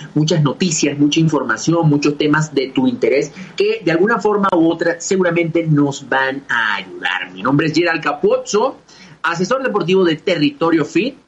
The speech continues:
Súper, súper. Ustedes saben que a través de arroba Territorio Fit me pueden conseguir por allí tranquilamente. Muchos consejos de entrenamiento y nutrición, prácticamente lo que ustedes ven aquí, pero mucho más especificado. Ya saben, por Instagram y por Twitter, si tienen alguna información, algún comentario, lo pueden hacer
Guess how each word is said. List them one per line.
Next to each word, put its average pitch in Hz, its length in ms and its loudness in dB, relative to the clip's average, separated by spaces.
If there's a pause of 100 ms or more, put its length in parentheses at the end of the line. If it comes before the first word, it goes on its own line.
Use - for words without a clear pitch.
Súper, 143 760 -2
súper. 117 320 -2
Ustedes 113 240 -2
saben 120 260 -2
que 131 100 0
a 135 80 0
través 107 240 0
de 120 80 2
arroba 123 320 0
Territorio 113 460 0
Fit 120 180 -2
me 117 120 -2
pueden 123 320 -2
conseguir 104 480 -6
por 117 220 -4
allí 110 240 -2
tranquilamente. 127 800 -2 (280)
Muchos 202 260 2
consejos 175 420 2
de 180 80 2
entrenamiento 156 480 0
y 165 40 2
nutrición, 151 360 -2
prácticamente 165 520 -2
lo 156 100 0
que 131 80 -8
ustedes 143 260 -2
ven 135 160 -6
aquí, 185 360 -2 (320)
pero 107 180 2
mucho 147 400 2
más 135 540 -2
especificado. 101 1120 -4 (420)
Ya 180 140 0
saben, 104 240 -2
por 110 120 0
Instagram 185 640 0
y 104 200 -2
por 107 340 -4
Twitter, 175 340 0
si 156 120 -6
tienen 120 280 -2
alguna 110 260 0
información, 127 540 -2
algún 123 220 -2
comentario, 139 460 0
lo - 100 0
pueden 170 160 -2
hacer 131 300 -2